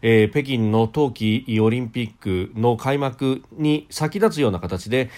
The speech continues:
えー、中ロの首脳会談が行われておりました。まあ、あの、今回は台湾情勢、あるいはウクライナ危機をめぐって、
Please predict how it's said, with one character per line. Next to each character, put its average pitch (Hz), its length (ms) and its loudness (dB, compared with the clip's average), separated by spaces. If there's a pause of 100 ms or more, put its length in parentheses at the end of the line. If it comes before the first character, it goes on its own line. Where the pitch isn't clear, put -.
(160)
え 123 140 4
ー、 107 40 2
中 110 240 0
ロ 117 100 0
の 143 140 0
首 113 140 -6
脳 107 160 0
会 98 180 -2
談 82 180 -6
が 117 220 0
行 95 240 -6
わ 85 180 -2
れ 80 100 -6
て 113 420 0
お 87 80 -10
り 87 60 -6
ま 85 100 -4
し - 100 -16
た。 - 140 -10 (440)
ま 123 120 2 (160)
あ、 131 60 2
あ 123 40 2
の、 120 420 2
今 139 140 -2
回 120 180 2
は 120 160 4
台 127 220 0
湾 127 180 2
情 120 180 -2
勢、 110 180 0
あ 107 80 2
る 143 60 2
い - 20 0
は 160 80 2
ウ 139 80 -4
ク 139 100 -2
ラ 131 80 4
イ 127 60 2
ナ 123 100 -2
危 110 60 -8
機 127 100 -2
を 110 60 2
め 104 120 0
ぐ 101 100 -2
っ - 20 -4
て、 127 460 0